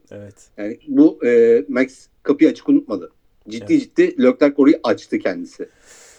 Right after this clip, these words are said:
Speaker 2: Yani
Speaker 1: Aynen.
Speaker 2: o atağı çok zevkli ve çok güzeldi.
Speaker 1: Aynen öyle. Aynen. Bu hafta sonu, e, Alfa Tauri'ler kötüydü. Zaten, e, ya şu, e, Kutay, Vettel'in biz özellikle bu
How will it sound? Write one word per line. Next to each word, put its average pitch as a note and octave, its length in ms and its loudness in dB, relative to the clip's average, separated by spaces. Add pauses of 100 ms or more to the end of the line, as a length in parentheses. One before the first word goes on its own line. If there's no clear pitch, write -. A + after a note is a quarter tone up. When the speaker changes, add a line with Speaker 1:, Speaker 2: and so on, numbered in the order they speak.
(180)
Speaker 2:
Yani G#2+ 240 -6
Speaker 1:
Aynen. B2+ 180 2
Speaker 2:
o C#3+ 60 -4
atağı C3 300 0
çok - 180 -2 (160)
zevkli A2+ 400 -4
ve A#2+ 120 -6
çok G2+ 200 -10
güzeldi. F#2 320 -4 (200)
Speaker 1:
Aynen G#2+ 280 -18
öyle. G#2+ 100 -18 (320)
Aynen. F#2+ 260 -20
Bu D#3 80 -4
hafta D#3+ 220 -6
sonu, D#3+ 340 -8 (180)
e, - 40 -14
Alfa C#3 240 -10
Tauri'ler C#3+ 380 -6
kötüydü. G#2+ 460 -16 (120)
Zaten, B2 560 -10
e, A2 260 -10 (540)
ya D#3 100 2
şu, A#3 300 -8 (140)
e, D3 260 -10
Kutay, F#3+ 400 -6 (280)
Vettel'in G#3+ 440 -8 (500)
biz E3+ 140 -14
özellikle F#3+ 680 -4
bu F3+ 240 -14